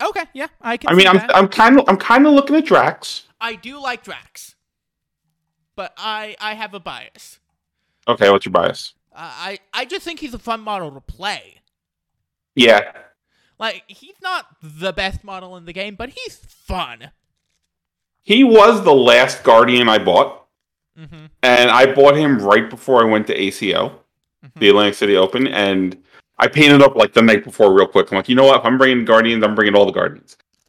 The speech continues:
Speaker 2: And he, he was, he just performed. So, yeah, you know what, Drax, my boy, you're going in there too.
Speaker 1: Uh, I also, I find, uh, Shield Drax very funny.
Speaker 2: Ooh, I have not tried that yet, 'cause I literally have Fury and the Grunts painted on my table, wa-,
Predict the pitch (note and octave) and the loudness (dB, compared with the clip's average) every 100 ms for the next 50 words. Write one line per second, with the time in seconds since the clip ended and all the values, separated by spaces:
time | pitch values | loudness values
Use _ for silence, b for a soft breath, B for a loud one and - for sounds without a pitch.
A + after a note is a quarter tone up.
0 | _ C3 A#2+ A#2 A2+ A2+ - G#2+ B2+ F#3 | _ 2 4 4 2 -2 -10 -8 -4 -2
1 | A3 G3 C#3+ - _ _ - A2 D#3+ D3+ | -2 -6 -12 -14 _ _ -12 -6 -4 -4
2 | A#2+ F#2+ F#2+ F2+ - G#2 A#2+ G2 E2+ - | -8 -4 -6 -6 -10 -8 -6 -6 -8 -12
3 | - G2 D#2+ D#2+ - _ - A2+ G#2+ F2+ | -4 -2 -2 -4 -14 _ 2 4 4 2
4 | B2+ E3 D#3 D3+ E3 D3 - - - _ | 0 2 2 2 2 2 -2 -14 -20 _
5 | _ C3 B2+ C3+ C3 B2+ C3 A#2+ A#2 G2 | _ 0 6 6 6 2 -4 0 2 2
6 | F2+ F2 - - _ _ _ C#3+ _ _ | -2 -4 -6 -12 _ _ _ _ _ _
7 | - A#3 C4 C4 A#3+ A3+ A3 C4 C#4 C#4 | -10 -8 -8 -10 -10 -12 -10 -12 -12 -14
8 | C4+ - G#3 F3 - - - F#3+ G#3+ A#3+ | -18 -14 -12 -12 -16 -18 -16 -14 -12 -12
9 | A3+ - G#3+ A3 A3 C4+ - - E3 F3 | -16 -20 -14 -10 -8 -10 -14 -20 -14 -10
10 | F#3+ F#3 F3+ - D3 C3 - _ _ _ | -8 -8 -10 -10 -12 -16 -20 _ _ _
11 | _ _ _ - D3+ B2 G#2+ D#3 D#3+ D#3 | _ _ _ 0 2 4 2 0 0 0
12 | D#3+ - D#3+ D#3+ E3+ F#3 F#3 C3+ A2+ A#2+ | -2 -2 -4 0 0 -2 -2 0 2 2
13 | C3 D3+ D#3 C#3+ C3 B2+ B2+ - B2+ B2+ | 0 0 0 0 2 2 0 -4 2 6
14 | C3 C3 B2 A#2+ A2+ G#2 A2+ A2+ A2+ - | 6 6 2 0 -2 0 0 0 -2 -6
15 | - D#3+ D#3+ D3 C3+ C3 B2+ A#2+ - A2+ | -2 0 2 0 2 2 4 2 0 0
16 | G2+ F2+ F#2 G2+ | 0 -4 -2 -2